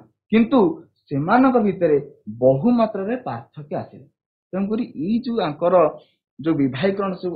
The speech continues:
ଯୋଉ ଆଧାରରେ କରିଥିଲେ, ବାସସ୍ଥାନ ଆଧାରରେ ଯୋଉ ବିଭାଗୀକରଣ କରିଥିଲେ କିଏ? ଆରିଷ୍ଟଟଲ କରିଥିଲେ। ତ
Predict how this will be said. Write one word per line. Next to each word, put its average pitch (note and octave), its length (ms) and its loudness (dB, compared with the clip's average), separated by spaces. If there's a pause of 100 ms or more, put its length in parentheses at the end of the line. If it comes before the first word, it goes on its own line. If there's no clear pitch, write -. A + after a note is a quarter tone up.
(120)
ଯୋଉ D#3+ 220 0
ଆଧାରରେ F#3+ 340 0
କରିଥିଲେ, F#3 360 -2
ବାସସ୍ଥାନ G3 460 -8
ଆଧାରରେ F#3 320 -4
ଯୋଉ F#3 140 -4
ବିଭାଗୀକରଣ F3+ 460 0
କରିଥିଲେ F3+ 360 -2
କିଏ? A3 240 4 (520)
ଆରିଷ୍ଟଟଲ G3 540 4
କରିଥିଲେ। D3+ 420 0 (320)
ତ - 80 -20